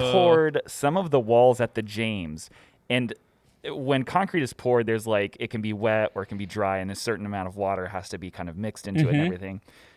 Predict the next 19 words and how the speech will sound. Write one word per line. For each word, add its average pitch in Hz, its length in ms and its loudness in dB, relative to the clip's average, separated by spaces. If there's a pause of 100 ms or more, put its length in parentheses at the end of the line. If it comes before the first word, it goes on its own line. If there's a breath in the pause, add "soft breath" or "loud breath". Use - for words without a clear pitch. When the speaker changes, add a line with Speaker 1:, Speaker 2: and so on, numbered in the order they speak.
Speaker 1:
This 143 440 0
had 135 260 -4
to 127 100 -4
be 110 400 -4 (120)
very 120 420 -2
thick - 720 -4
concrete, 113 560 -4 (160)
but 151 160 4
in 165 120 -2
addition, 151 720 -2 (380 soft breath)
it - 80 -4
had 156 360 -4
to 180 80 -2
have 104 520 -4
mixed 110 480 -4
in 95 320 -4 (260 soft breath)
sand 160 680 -4 (120)
imported 160 540 -2
from 117 200 -4